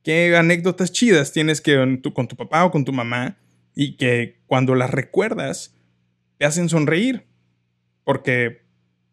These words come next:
compartían algo importante para ti. ¿Qué es esa cosa? Escríbeme ahí, por favor, déjame saber qué recuerdos chidos tienes con tu papá o con tu mamá, que ahora son los abuelos de tus pubertos.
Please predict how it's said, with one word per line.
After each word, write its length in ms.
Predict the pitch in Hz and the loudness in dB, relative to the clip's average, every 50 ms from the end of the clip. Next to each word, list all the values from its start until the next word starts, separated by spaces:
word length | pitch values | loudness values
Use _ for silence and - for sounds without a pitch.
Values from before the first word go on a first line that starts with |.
| _ _ _ _ | _ _ _ _
compartían 540 | - 139 131 147 139 135 - 160 165 170 | -4 -2 -2 -2 -2 -2 -2 -2 -2 -2
algo 220 | 170 175 170 165 165 | 0 0 2 2 0
importante 680 | 156 143 139 127 123 - 151 160 156 151 120 - - _ _ _ _ _ _ _ _ _ _ _ _ _ _ | 0 0 -4 -6 -4 -4 -4 -4 -4 -6 -8 -10 -12 _ _ _ _ _ _ _ _ _ _ _ _ _ _
para 260 | - 117 113 117 - | -10 -8 -8 -8 -8
ti. 320 | _ 170 175 175 165 - _ _ _ _ _ _ _ _ _ _ _ _ _ _ _ _ _ _ _ _ _ _ _ _ _ _ _ _ _ _ _ _ _ _ _ _ _ _ _ _ _ _ _ | _ -6 -6 -6 -6 -8 _ _ _ _ _ _ _ _ _ _ _ _ _ _ _ _ _ _ _ _ _ _ _ _ _ _ _ _ _ _ _ _ _ _ _ _ _ _ _ _ _ _ _
¿Qué 80 | _ 165 | _ -4
es 120 | 165 160 | -4 -4
esa 220 | 170 165 - 160 - | -4 -6 -6 -8 -4
cosa? 380 | - 160 151 - 123 - - _ _ _ | -4 -4 -4 -4 -8 -10 -10 _ _ _
Escríbeme 440 | - - - - 160 180 190 190 165 | -14 -8 -2 0 2 2 2 2 2
ahí, 140 | 139 143 156 | 0 0 0
por 120 | 165 156 | -2 -4
favor, 160 | 131 135 147 | -4 -4 -4
déjame 240 | 160 170 - 190 151 | -4 -4 -6 -8 -10
saber 280 | 135 135 131 135 139 139 | -8 -6 -4 -4 -4 -4
qué 100 | - 160 | -4 -4
recuerdos 400 | 151 151 139 - 139 156 151 143 | -2 -2 -4 -4 -4 -4 -6 0
chidos 200 | - 165 160 160 | 0 0 0 0
tienes 180 | - 165 165 | -2 -6 -6
con 120 | - 143 127 | -6 -6 -6
tu 80 | 117 | -6
papá 160 | 123 131 131 151 | -6 -4 -4 -2
o 40 | |
con 100 | 143 139 | -2 -2
tu 80 | 131 123 | -4 -4
mamá, 380 | 123 120 127 139 160 175 - _ _ _ _ _ _ _ _ _ _ _ _ _ _ _ | -6 -4 -2 -2 -4 -4 -6 _ _ _ _ _ _ _ _ _ _ _ _ _ _ _
que 60 | - 127 | 0 2
ahora 200 | 123 131 143 139 | 2 4 2 2
son 160 | 139 143 139 | 2 0 0
los 140 | 135 127 143 | 0 2 2
abuelos 420 | 131 127 135 139 135 135 156 165 | 2 4 4 4 4 2 0 0
de 300 | - 135 123 143 - _ _ _ _ _ _ _ | -2 -2 -2 -2 -6 _ _ _ _ _ _ _
tus 160 | - 165 160 | -4 -4 2
pubertos. 640 | - 214 214 226 226 208 196 - 123 117 - - _ | 4 6 6 6 6 6 4 0 -6 -6 -8 -14 _